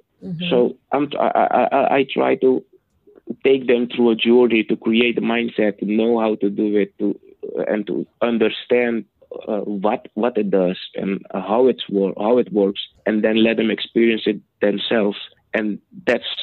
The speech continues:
Speaker 2: step one.
Speaker 1: And that's powerful when you think of when you are someone who experienced those things and you go and help
Speaker 2: Mm-hmm.
Speaker 1: people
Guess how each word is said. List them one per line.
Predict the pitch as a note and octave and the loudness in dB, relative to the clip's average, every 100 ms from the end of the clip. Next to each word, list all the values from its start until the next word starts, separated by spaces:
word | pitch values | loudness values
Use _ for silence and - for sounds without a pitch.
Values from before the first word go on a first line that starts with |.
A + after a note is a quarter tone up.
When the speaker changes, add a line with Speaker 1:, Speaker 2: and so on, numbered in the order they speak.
| - - | -10 -4
Speaker 2:
step | G#2+ - | -4 -2
one. | F2+ E2 D#2 - _ _ - | 0 0 -2 -10 _ _ -8
Speaker 1:
And | G3 | -6
that's | G3 - | -6 -4
powerful | G3+ G3+ G3 F#3 F3+ | 0 0 -2 -8 -4
when | F#3 F#3+ | -4 -4
you | F#3 | -6
think | - F#3+ G#3 - - | -6 -4 -6 -10 -8
of | F#3+ F#3 - _ | -6 -8 -12 _
when | F#3+ F#3 | -4 -2
you | F#3 F#3 | 0 0
are | F#3 F#3+ | 0 -4
someone | - F#3+ F#3+ F3+ F3+ D#3 | -6 -6 -4 -4 -4 -4
who | |
experienced | F3 F3 - _ F3+ F#3 F#3+ A3+ A#3+ - | -6 -6 -16 _ -6 -4 -6 -8 -10 -10
those | A3 A3+ | -8 -8
things | - A#3+ B3 C#4 _ _ _ | -4 -2 -2 -4 _ _ _
and | F3+ F3+ | -8 -6
you | F3 | -6
go | E3+ F3+ F#3 F#3 | -4 -2 0 -2
and | F#3 F3+ | -6 -8
help | F3 F3+ F#3 _ - | -4 -4 -4 _ -4
Speaker 2:
Mm-hmm. | B2+ | -2
Speaker 1:
people | A#2+ B2 E3+ | 0 -2 -2